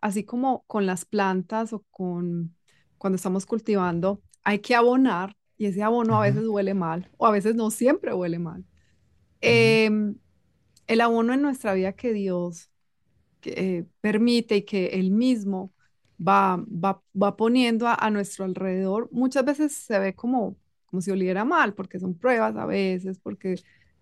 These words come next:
Speaker 1: sí, son dificultades, son, son pérdidas, pero uno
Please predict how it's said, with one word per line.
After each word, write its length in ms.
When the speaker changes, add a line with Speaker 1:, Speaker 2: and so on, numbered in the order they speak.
Speaker 1:
sí, 180
son 160
dificultades, 680
son, 240
son 340
pérdidas, 800
pero 300
uno 600